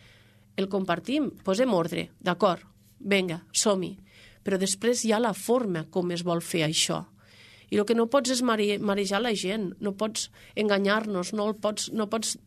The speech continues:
dubtar tant, no pots ser tan dubitatiu, no pots estar sempre, eh, ti-, fent un pa-, un pas endavant i tres endarrere, i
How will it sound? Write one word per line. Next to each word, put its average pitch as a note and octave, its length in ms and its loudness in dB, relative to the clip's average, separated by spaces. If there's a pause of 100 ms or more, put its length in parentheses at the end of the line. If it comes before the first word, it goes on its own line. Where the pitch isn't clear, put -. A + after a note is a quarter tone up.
dubtar G3+ 560 0
tant, G3 240 0
no G3 160 -2
pots G#3 160 -4
ser G#3+ 160 -2
tan G#3+ 220 2
dubitatiu, G#3 580 0
no G3 160 0
pots A3 240 -2
estar G#3+ 300 0
sempre, A3+ 640 0 (500)
eh, G3+ 240 2 (640)
ti-, B3 140 -2 (100)
fent B3 180 2
un B3 140 2
pa-, A#3+ 160 2
un A#3+ 240 -2
pas A#3 160 2
endavant A#3 400 2
i A#3+ 80 2
tres A3 240 0
endarrere, G#3 500 2
i A3 220 0